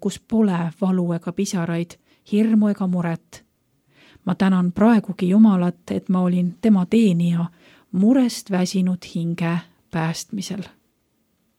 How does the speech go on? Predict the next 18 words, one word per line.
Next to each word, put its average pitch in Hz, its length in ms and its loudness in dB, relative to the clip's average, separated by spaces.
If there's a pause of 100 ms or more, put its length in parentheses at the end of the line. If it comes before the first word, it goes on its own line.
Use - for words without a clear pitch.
(2250)
Arusaadavalt, 220 1120 0
äh, 185 540 -2 (120)
selliste 180 760 0 (300)
väga 196 240 -2
raskete 180 1000 -2
elu 226 260 4
ja 175 80 0
surma 190 480 0
küsimustega 170 880 -2
tegelemisel 175 920 -2 (600)
meile 208 260 0
jääb, 233 460 0 (180)
äh, 185 220 -4 (480)
teinekord 196 680 2
üles 226 320 4 (160)
nagu 180 200 0
nii 220 240 6
palju 190 240 0